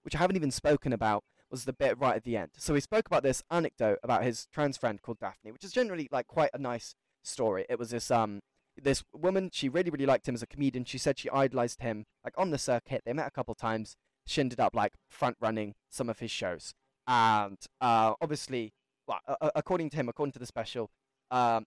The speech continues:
the trans community found out about this and were like, "Ayo, why are you supporting Dave Chappelle? He's a bit of a transphobe."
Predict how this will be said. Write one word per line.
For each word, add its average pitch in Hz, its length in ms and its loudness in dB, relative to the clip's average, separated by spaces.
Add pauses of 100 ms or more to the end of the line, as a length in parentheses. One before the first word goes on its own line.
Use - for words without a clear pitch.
the 156 60 -4
trans 175 260 0
community 139 340 0
found 123 220 2
out 107 100 4
about - 240 -2
this 120 260 -2
and 131 80 -10
were 131 80 -2
like, 113 240 2 (120)
"Ayo, 139 540 6
why 143 240 -2
are - 20 -2
you 139 160 -6
supporting 117 640 -4
Dave 110 140 -4
Chappelle? 107 420 -4
He's 120 140 -10
a - 20 -12
bit 101 100 -2
of 78 60 -8
a - 40 -16
transphobe." 127 580 0